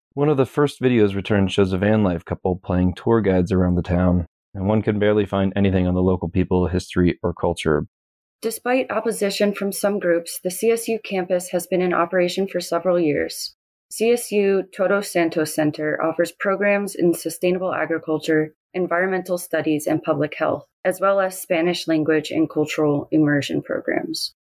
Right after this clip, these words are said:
Speaker 2: The project continues to evolve with partnerships and initiatives aimed at promoting sustainable development and community well-being.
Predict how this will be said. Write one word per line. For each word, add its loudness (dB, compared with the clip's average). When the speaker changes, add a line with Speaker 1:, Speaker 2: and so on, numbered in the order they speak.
Speaker 2:
The -2
project -2
continues -2
to -4
evolve 0
with -4
partnerships -2
and 2
initiatives 0
aimed 0
at 0
promoting 0
sustainable 0
development -2
and -2
community 0
well-being. -2